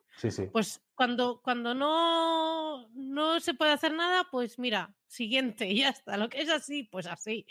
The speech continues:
Speaker 2: <laughs>
Speaker 1: Ya
Speaker 2: Mucho
Speaker 1: está.
Speaker 2: hecho para mi paz mental, eh,
Speaker 1: Ya está.
Speaker 2: alegrarte un poco el mensaje,
Speaker 1: Ya
Speaker 2: pero
Speaker 1: está, sí.
Speaker 2: que
Speaker 1: Si ahora, si ahora la ide-, la idea es quitar el máximo de campos posibles de un checkout,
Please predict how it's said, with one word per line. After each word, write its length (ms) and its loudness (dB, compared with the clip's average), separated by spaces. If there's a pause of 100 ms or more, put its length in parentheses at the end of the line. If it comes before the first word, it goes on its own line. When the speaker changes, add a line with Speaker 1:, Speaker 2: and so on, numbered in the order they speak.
(380)
Speaker 2:
<laughs> 640 0 (340)
Speaker 1:
Ya 220 0
Speaker 2:
Mucho 200 4
Speaker 1:
está. 60 8
Speaker 2:
hecho 440 4
para 200 4
mi 140 0
paz 240 2
mental, 560 2 (960)
eh, 260 2 (100)
Speaker 1:
Ya 80 -18
está. 120 -10
Speaker 2:
alegrarte 460 2
un 60 -8
poco 200 -2
el 60 -2
mensaje, 560 -2 (340)
Speaker 1:
Ya 80 -8
Speaker 2:
pero 220 -4
Speaker 1:
está, 40 -4
sí. 160 -4
Speaker 2:
que 720 -10 (160)
Speaker 1:
Si 160 0
ahora, 260 4
si 140 0
ahora 160 4
la 120 4
ide-, 180 -2
la 120 0
idea 380 0
es 180 0
quitar 360 -2
el 140 -2
máximo 460 0
de 120 2
campos 320 -2
posibles 540 2
de 60 0
un 120 0
checkout, 680 0